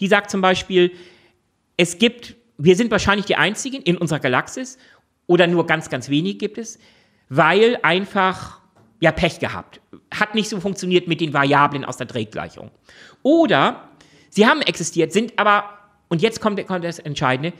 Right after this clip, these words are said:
sie existieren nicht mehr. Oder sie haben nur sehr kurz existiert. Und da sind wir bei einem Te-, einem Spezialteil der Fermi, ähm, des Fermi-Paradoxon. Das wird bezeichnet als der große galaktische Filter oder die große galaktische Barriere.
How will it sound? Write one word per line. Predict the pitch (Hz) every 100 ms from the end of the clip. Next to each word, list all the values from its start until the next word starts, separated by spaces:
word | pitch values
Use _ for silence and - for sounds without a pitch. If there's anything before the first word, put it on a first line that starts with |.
| - _ _ _
sie | -
existieren | 151 - - 180 175
nicht | 190 -
mehr. | 175 135 98 92 -
Oder | 185 190
sie | 190
haben | 202 208
nur | 196
sehr | 202
kurz | 202 214 -
existiert. | - - 92 - 123 185 - - - -
Und | 151
da | 196
sind | 247 240
wir | 214
bei | 196 190 185
einem | 151 147
Te-, | - -
einem | 147 143
Spezialteil | - 139 - 165 170 202 202 127 117
der | 107 110
Fermi, | - 151 147 117 107 - - - -
ähm, | 117 110
des | 110
Fermi-Paradoxon. | - 156 170 143 - 117 107 107 107 - 135 165 - -
Das | 135 151
wird | 180
bezeichnet | 147 - 165 170 170 143
als | 143
der | 147
große | 127 147 185 175
galaktische | 156 143 143 - 135 143
Filter | - 165 165 160 104 92 - - -
oder | 160
die | 143 143
große | 151 185 196
galaktische | 165 151 156 - 147 143
Barriere. | 135 131 123 123 110 82 78